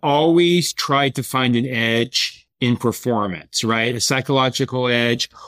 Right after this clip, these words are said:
or a nutritional edge to compete and perform, especially going into a, an environment like trying to play European soccer. And so I've dedicated my life into wellness and performance.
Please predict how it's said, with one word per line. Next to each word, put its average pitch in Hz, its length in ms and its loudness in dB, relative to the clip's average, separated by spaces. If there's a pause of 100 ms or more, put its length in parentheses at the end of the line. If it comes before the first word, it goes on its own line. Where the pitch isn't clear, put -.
(120)
or 127 340 2
a 123 180 0
nutritional 131 680 0
edge 117 520 -2
to 127 120 0
compete 127 420 -2
and 107 120 -4
perform, 113 440 0
especially 131 600 0
going 117 300 0
into 110 520 -2
a, 120 60 -4
an 113 160 2
environment 104 540 -2
like 101 180 -6
trying 110 200 -4
to 101 60 -4
play 107 380 0 (340)
European 113 540 0
soccer. 92 640 -4 (540)
And 131 180 0
so 139 580 2
I've 147 280 -2
dedicated 165 480 0
my 131 140 -2
life 117 460 0
into 117 440 -2
wellness 120 840 0
and 110 400 -2
performance. 113 960 0